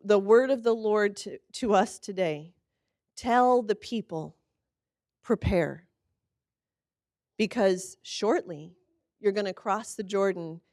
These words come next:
and you're gonna step into the land that I'm giving you to possess." This is the anticipation that we have. God is saying to Joshua and tell the other leaders and to the people,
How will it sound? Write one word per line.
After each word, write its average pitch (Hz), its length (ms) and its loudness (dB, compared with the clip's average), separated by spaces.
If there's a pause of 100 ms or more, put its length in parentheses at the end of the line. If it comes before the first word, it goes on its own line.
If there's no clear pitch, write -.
(100)
and 190 140 0
you're 185 80 2
gonna 180 160 0
step 180 340 -4
into 196 260 -6
the 185 140 -4
land 170 320 -4
that 156 80 -8
I'm 156 140 -8
giving 151 240 -10
you 143 100 -10
to 135 80 -10
possess." - 640 -18 (1000)
This 214 160 6
is 254 120 -2
the 233 160 -2
anticipation 247 880 -4
that 202 160 0
we 196 140 2
have. 208 280 6
God 208 220 10
is 208 140 6
saying 254 400 2
to 254 120 -6
Joshua 240 760 0 (280)
and 208 140 2
tell 208 160 2
the 190 140 2
other 185 200 2
leaders 233 520 -2
and 196 120 -2
to 233 120 -6
the 196 100 0
people, 175 640 -4